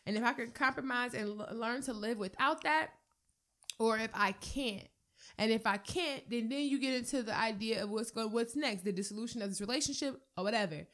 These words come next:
That's, to me, the only viable steps. Um,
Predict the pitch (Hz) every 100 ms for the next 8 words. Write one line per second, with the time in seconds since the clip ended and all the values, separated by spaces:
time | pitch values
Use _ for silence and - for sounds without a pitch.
0 | - - - _ _ _ - 247 262 -
1 | - _ _ _ - - 262 262 339 320
2 | 262 220 - 269 302 285 226 233 226 190
3 | 190 254 214 - - - - _ _ _
4 | _ _ _ _ _ 208 214 208 190 180
5 | 190